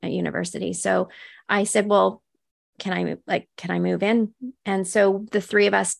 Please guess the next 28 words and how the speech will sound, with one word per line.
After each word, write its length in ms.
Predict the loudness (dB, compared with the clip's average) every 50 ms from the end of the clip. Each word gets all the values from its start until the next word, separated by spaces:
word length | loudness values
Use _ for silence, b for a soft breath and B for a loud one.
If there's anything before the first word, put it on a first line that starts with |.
| _ _ -4
planned 320 | 0 2 2 2 2 0 -2 -6
this 160 | -6 -4 -4
adventure 540 | -4 -2 -2 -2 -2 -2 -2 -2 -2 -2 -2
where 80 | -2 -2
we 160 | -2 -2 0
were 120 | -2 -2
going 300 | -2 -2 -4 -2 -2 -4 -6 -6 -6
to, 340 | -4 -2 -2 -2 -2 -2 -4 B B B B B B B _
uh, 380 | -6 -4 -2 -2 -2 -4 -6 -6 -4
move 180 | -2 -2 0 0
away. 320 | 2 2 0 0 -2 -6 _ _ _ _ _ _ _ _ _ _ _ _ _ _ _ _ _ 2
And 120 | 2 4
so 140 | 4 4 4
I 100 | 4 4
think 240 | 4 2 0 2 0
I 140 | 2 2
moved 480 | 4 4 4 6 6 4 4 2 -2 -4 -4
away, 400 | -2 -2 0 0 0 0 0 0
like, 280 | 0 -2 -2 -2 -2
within 560 | -4 -6 -4 -4 -4 -2 -2 0 -2 -2 -4 -6 b b b b b b b b _ -8
maybe 240 | -6 -4 -4 -2
six 460 | -2 -2 -2 0 0 -2 -2 -2 -2 0
months 360 | 0 2 4 2 2 2 0
of 140 | -2 -2 -2
graduating 600 | -2 0 0 0 2 2 4 4 4 4 4 4
or 160 | 2 2 0
less. 600 | 0 2 2 2 2 0 -2 -6 -8 -8 -10 -10 b b b b b b b b _ _ 0
And 600 | 2 4 6 6 6 6 6 6 4 4 2